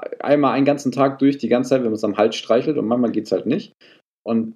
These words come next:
deswegen haben wir halt das trotzdem genommen und es war halt super günstig mit allem drum und dran, mit Sattel, Reiter, Klamotten, Bürstenset und Koffer und Putzzeug und allem, was dazugehört,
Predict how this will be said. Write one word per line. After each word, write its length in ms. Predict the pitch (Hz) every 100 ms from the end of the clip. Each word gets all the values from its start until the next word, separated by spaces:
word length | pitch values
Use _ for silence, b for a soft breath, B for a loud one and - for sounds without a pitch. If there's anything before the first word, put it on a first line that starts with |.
| _ -
deswegen 400 | 127 131 123 120
haben 180 | 127 117
wir 140 | 117
halt 280 | 117 110 - _ _
das 120 | 113
trotzdem 360 | - 160 - 107
genommen 480 | 107 104 120 156 170
und 180 | 107 107
es 120 | -
war 120 | 101
halt 140 | 98
super 280 | - 120 120
günstig 500 | 107 127 - 120 107
mit 140 | 104 -
allem 260 | 117 131
drum 160 | 113 107
und 140 | 107
dran, 280 | 101 107 113
mit 360 | 95 87 - - _ _ -
Sattel, 540 | - 113 107 98 95
Reiter, 1000 | 85 85 104 - 92 90 80 64 57 62 -
Klamotten, 1000 | - 101 101 113 113 107 101 92 80 - _ -
Bürstenset 920 | 120 139 - 110 101 - - 123 -
und 180 | 98 92
Koffer 380 | - 143 127 101
und 260 | 98 98 -
Putzzeug 500 | 165 165 - 107 -
und 160 | -
allem, 220 | 165 143
was 140 | 98 -
dazugehört, 480 | 98 - 98 87